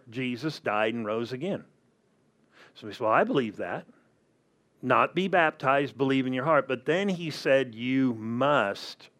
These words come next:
receive him as your Savior with your mouth.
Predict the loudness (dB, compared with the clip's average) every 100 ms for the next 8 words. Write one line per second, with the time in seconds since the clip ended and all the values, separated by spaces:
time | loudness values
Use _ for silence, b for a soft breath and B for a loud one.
0 | _ -6 -6 -6 -4 -4 -4 -6 -6 -4
1 | -4 -6 -12 -6 -4 -4 -6 -14 -20 _
2 | _ _ _ _ _ _ _ _ _ b
3 | b b _ 2 4 2 -4 -2 -2 -4
4 | -8 -16 -20